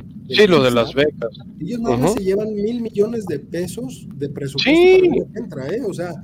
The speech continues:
Speaker 1: es nada en comparación con los
Speaker 2: Nada.
Speaker 1: cuatrocientos millones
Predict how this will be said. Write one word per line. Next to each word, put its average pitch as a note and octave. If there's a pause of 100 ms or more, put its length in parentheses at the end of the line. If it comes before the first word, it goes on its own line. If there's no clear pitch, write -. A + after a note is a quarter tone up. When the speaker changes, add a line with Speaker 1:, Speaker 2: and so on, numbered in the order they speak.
(180)
Speaker 1:
es A#3
nada A3+
en A#3+
comparación D#3 (320)
con D3
los C#3+
Speaker 2:
Nada. D3+
Speaker 1:
cuatrocientos F#3+
millones F3+